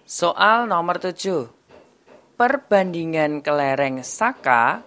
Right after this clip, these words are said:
Siki, dan Kenzi adalah dua banding empat banding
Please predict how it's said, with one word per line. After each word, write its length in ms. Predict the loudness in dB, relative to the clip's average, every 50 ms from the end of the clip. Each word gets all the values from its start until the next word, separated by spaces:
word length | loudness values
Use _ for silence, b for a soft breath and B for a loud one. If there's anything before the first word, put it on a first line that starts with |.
| _ _
Siki, 800 | -20 -12 -10 -10 -10 -10 _ -10 -8 -6 -6 -6 -8 -12 -16 _ _ _
dan 320 | 0 0 0 0 -4 -8 -8 -4
Kenzi 640 | -4 -4 -4 -4 -8 -8 -8 -8 -8 -8 -8 -10 -10 -10
adalah 480 | -10 -6 -2 -2 0 2 2 0 0 -2
dua 480 | -6 -10 -8 -2 2 4 4 4 4
banding 560 | 4 2 2 2 2 0 0 0 -2 -2 -4 -8 -12
empat 560 | -14 -14 -2 2 2 2 2 0 -4 -6 -4
banding 480 | -4 -2 -2 -4 -4 -6 -6 -8 -10